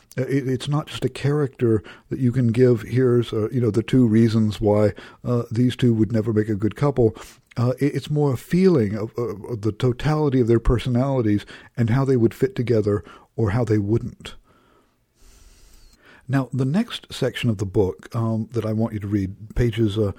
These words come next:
uh, s-, starting here, twenty-one ninety-one through twenty-two thirteen, uh, we'll continue some with Peter and get more of his,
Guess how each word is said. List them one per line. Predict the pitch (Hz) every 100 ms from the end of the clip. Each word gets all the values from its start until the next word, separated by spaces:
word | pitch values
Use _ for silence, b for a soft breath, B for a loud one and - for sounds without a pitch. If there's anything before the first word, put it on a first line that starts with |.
| B B -
uh, | -
s-, | - - - 120
starting | - 123 110
here, | 127 110
twenty-one | - 135 127 117 113 104 110
ninety-one | 113 117 117 107 113 110 101 98 B B
through | - 123 107
twenty-two | - 131 113 - 127 113 -
thirteen, | 120 107 - - 156 123 101 98 B B B _ -
uh, | 113 113 -
we'll | 143 131 131
continue | - 120 208 233 180
some | 117 139 120 117
with | 110 -
Peter | 175 147 98
and | 98 107
get | 127 113
more | 127 131 120
of | -
his, | 131 123 117